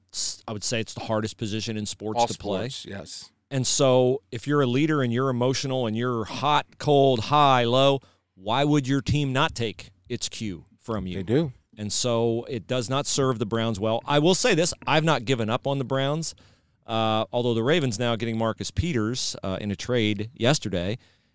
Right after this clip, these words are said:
Speaker 1: and, uh, the fact that the Ravens are getting progressively further ahead of the Browns. But here's the thing, the Ravens have four wins over, let me see if I remember this, Bengals, Steelers,
Speaker 2: Mm-hmm.
Speaker 1: Dolphins, Cardinals. The
Speaker 2: Yes.
Speaker 1: Browns have not played any of them yet.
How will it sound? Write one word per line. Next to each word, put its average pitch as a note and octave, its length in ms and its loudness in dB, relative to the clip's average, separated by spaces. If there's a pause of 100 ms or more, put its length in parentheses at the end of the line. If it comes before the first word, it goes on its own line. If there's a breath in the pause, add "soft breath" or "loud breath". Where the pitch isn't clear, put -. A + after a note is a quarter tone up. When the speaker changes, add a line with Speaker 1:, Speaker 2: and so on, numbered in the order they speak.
(140)
Speaker 1:
and, G#2 540 0
uh, G2 140 -2
the G2 80 -6
fact A#2+ 260 -2
that G#2 100 -12
the G#2+ 60 -6
Ravens A2+ 360 -2
are G#2+ 60 -6
getting G#2+ 380 -2
progressively A2+ 540 -4
further A2 320 -4
ahead C#3 180 0
of C#3 60 -6
the G#2+ 80 -4
Browns. G#2 260 -6
But D#3 100 -4
here's A3+ 140 -2
the E3 80 -12
thing, D#3+ 180 -2
the A#2+ 60 -4
Ravens D#3 320 0
have B2+ 180 0
four D3+ 300 0
wins B2+ 480 0
over, A#2 560 2
let A2 80 -6
me A#2+ 60 -12
see - 120 -6
if A2 80 -8
I G#2+ 60 -2
remember G2+ 280 -4
this, - 160 -12 (180)
Bengals, D#3+ 520 2 (240)
Steelers, B2+ 800 2
Speaker 2:
Mm-hmm. F#2 320 2 (220)
Speaker 1:
Dolphins, C3+ 600 0 (120)
Cardinals. A2 920 0 (140)
The - 520 -4
Speaker 2:
Yes. E2+ 100 6
Speaker 1:
Browns D3 260 6
have C3+ 80 4
not C3+ 200 0
played B2 200 2
any A#2+ 220 2
of C2+ 120 -10
them - 140 -18
yet. - 160 -16